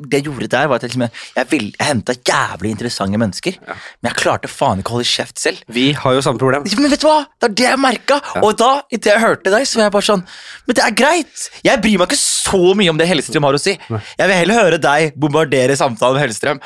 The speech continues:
Speaker 1: og dominere den samtalen. Og for meg så var det sånn,
Speaker 2: <laughs>
Speaker 1: ja, ja,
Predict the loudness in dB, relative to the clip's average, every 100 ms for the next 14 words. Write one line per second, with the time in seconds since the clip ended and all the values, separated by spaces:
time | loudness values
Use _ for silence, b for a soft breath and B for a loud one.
0 | B B 0 2 2 4 2 0 -2 0
1 | -2 -4 B B B B 0 2 2 2
2 | 2 2 2 0 -2 0 2 4 4